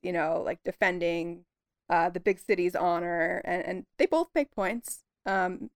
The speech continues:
you know, like I said, Mattson looking down, calling it Legoland was pretty funny, especially if, if we're talking about, like, a post-covid Manhattan, and especially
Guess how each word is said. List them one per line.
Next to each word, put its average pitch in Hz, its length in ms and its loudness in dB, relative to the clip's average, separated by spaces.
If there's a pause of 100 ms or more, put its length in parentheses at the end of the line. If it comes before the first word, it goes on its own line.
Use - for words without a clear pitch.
you 196 80 -4
know, 175 100 0
like 180 160 0
I 190 60 0
said, 185 180 -2
Mattson 185 340 0
looking 190 240 -4
down, 175 180 0
calling 175 260 -2
it 170 100 -2
Legoland 170 360 0
was 170 120 -10
pretty 175 280 -8
funny, 170 240 -4
especially 160 460 -6
if, 170 60 -10 (160)
if 185 120 -6
we're 196 120 0
talking 175 340 -4
about, 165 220 -2
like, 165 120 -6
a 170 60 -10 (100)
post-covid 175 760 -2
Manhattan, 170 500 -6
and 165 100 -6
especially 175 540 -2